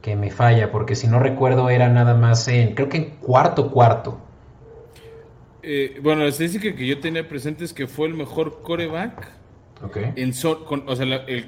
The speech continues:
Speaker 2: el quarterback que tuvo la mejor efectividad en zona roja.
Speaker 1: Mm, esa era, claro. La mejor efectividad pase rating en zona roja.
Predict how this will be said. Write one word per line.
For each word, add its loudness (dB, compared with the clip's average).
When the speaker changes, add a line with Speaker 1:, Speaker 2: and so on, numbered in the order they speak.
Speaker 2:
el -10
quarterback -2
que -8
tuvo -2
la -2
mejor -6
efectividad -6
en -6
zona -8
roja. -12
Speaker 1:
Mm, 2
esa 4
era, -2
claro. 4
La 0
mejor 4
efectividad 4
pase 2
rating 4
en 2
zona -2
roja. -6